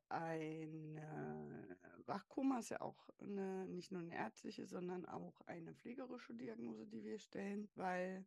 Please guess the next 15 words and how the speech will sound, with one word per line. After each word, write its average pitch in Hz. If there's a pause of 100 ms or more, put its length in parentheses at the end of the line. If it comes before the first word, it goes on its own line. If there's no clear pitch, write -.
(120)
und 208
er 180
hatte 214
eine, 180 (220)
ähm, 165 (140)
Probleme 226
beim 285
Schlucken, 311
keine 220
direkte 233
Dysphagie, 226
sondern 190
er 180
hatte, 165
äh, -